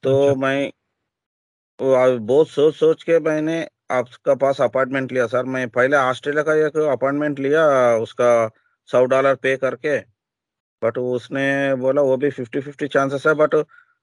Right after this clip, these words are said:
Speaker 1: उसने एक बोला था, अ, Canada का है chance, फिर बोला मैं एक number देता हूँ consultant का बोला था, मैं बोला, "ठीक है sir दे दे।"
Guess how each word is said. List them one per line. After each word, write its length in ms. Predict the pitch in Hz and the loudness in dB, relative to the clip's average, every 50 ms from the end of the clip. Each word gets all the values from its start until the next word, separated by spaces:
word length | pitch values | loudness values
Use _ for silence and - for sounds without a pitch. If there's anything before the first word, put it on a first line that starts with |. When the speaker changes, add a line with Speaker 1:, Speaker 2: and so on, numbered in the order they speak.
| _ _ - | _ _ -14
Speaker 1:
उसने 400 | 127 - - - 170 170 175 170 | -14 -12 -6 -2 0 0 2 2
एक 260 | 160 160 170 175 165 | 4 4 4 4 2
बोला 320 | 165 175 170 170 170 170 | 2 2 4 4 2 2
था, 320 | - 180 180 180 180 180 - - - _ _ - | 2 2 2 2 2 2 0 -2 -6 _ _ -8
अ, 580 | - 156 147 147 147 147 147 147 151 147 143 | -4 -2 -2 0 0 0 0 0 -2 -2 -2
Canada 520 | - - _ - 151 139 147 160 170 175 175 | -4 -8 _ -2 0 2 4 4 4 4 4
का 120 | - 160 | 4 2
है 160 | 143 139 131 | 2 2 2
chance, 520 | 123 - 131 123 123 127 139 139 - - - _ _ _ _ _ _ _ _ _ _ _ | 0 0 -2 -2 0 -2 -4 -6 -12 -18 -20 _ _ _ _ _ _ _ _ _ _ _
फिर 160 | 156 156 160 | -4 -4 -2
बोला 320 | 156 156 156 160 165 170 160 | 0 0 0 2 2 0 0
मैं 160 | 151 160 156 | 0 -2 -4
एक 340 | 160 160 156 156 151 - - | -2 -2 -4 -4 -4 -6 -6
number 280 | 131 131 135 135 156 147 | -6 -4 -2 -2 -4 -2
देता 260 | 143 147 143 135 147 | 0 -2 -2 -2 -2
हूँ 100 | 143 139 | -6 -6
consultant 580 | - - 131 123 - 135 139 131 139 139 139 135 | -6 -8 -8 -6 -4 -6 -6 -4 -6 -6 -4 -2
का 140 | 135 143 135 | 0 0 0
बोला 260 | 123 123 117 120 117 | 0 0 -2 -2 -2
था, 120 | 120 139 | -4 -4
मैं 320 | 147 147 151 151 151 143 143 | -4 -4 -4 -4 -4 -4 -4
बोला, 220 | 147 147 156 156 | -4 -4 -4 -4
"ठीक 260 | - - 143 139 143 | -4 -4 -8 -2 -2
है 80 | 143 135 | -2 0
sir 220 | - 131 131 123 | 0 -2 -4 -4
दे 180 | 113 110 110 98 | -4 -4 -4 -4
दे।" 160 | 101 101 104 | -6 -10 -12